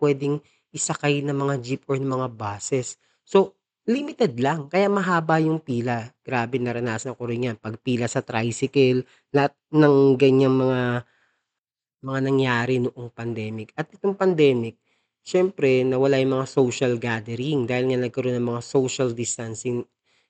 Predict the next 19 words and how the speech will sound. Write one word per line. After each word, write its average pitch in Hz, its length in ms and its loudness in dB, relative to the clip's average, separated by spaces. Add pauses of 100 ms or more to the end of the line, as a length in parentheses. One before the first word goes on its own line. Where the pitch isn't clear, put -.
(140)
Ito, 156 80 4
bumabalik 135 640 0
na 139 80 2
yung 127 180 0
mga 113 140 -6
concert 127 480 -2
scene, 127 560 -4 (240)
sine. 185 640 2
Ngayong 185 400 2
may, 175 320 -2
ano, 185 320 -2
magdi-, 156 580 -4
December, 170 720 2 (240)
Metro 151 320 0
Manila 160 400 2
Film 156 400 2
Festival, 175 560 0
babalik 185 560 0
na. 190 320 0